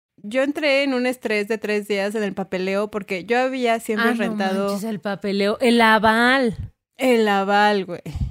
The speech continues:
Speaker 1: O sea, primero yo así, les voy a contar, o sea, mi, primero busqué en internet. ¿Tú cuando buscabas departamento, buscabas en internet primero o?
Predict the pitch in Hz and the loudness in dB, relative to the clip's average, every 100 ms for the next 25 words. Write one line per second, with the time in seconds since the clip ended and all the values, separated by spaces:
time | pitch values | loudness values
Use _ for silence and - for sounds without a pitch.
0 | - - 220 262 254 254 277 311 349 285 | -8 -8 -4 -2 -2 -2 0 2 0 -2
1 | 277 269 302 262 226 - 226 214 - _ | -2 -2 -2 -2 -6 -6 -6 -6 -10 _
2 | _ _ - _ _ - 226 214 247 247 | _ _ -20 _ _ -6 -4 0 0 0
3 | 202 190 233 214 233 226 202 175 - 254 | -2 -4 -2 -2 0 -2 -4 -8 -4 -2
4 | 285 320 285 - 214 226 196 190 202 233 | 2 0 -2 -6 -6 -4 -6 -6 -8 -10
5 | 254 285 285 285 247 - - 294 285 220 | -8 -4 -4 -6 -10 -16 -8 -4 -2 -2
6 | 196 - 220 214 240 247 - _ _ _ | -4 -4 -2 -2 -4 -8 -20 _ _ _
7 | _ _ _ 220 208 208 190 202 202 214 | _ _ _ -8 -4 -4 -2 -4 -4 -4
8 | 226 208 - 202 208 196 180 190 190 190 | -6 -6 -8 -6 -6 -8 -6 -6 -6 -10
9 | - 226 202 220 285 208 180 165 180 | -8 -6 -6 -8 -8 -6 -8 -10 -14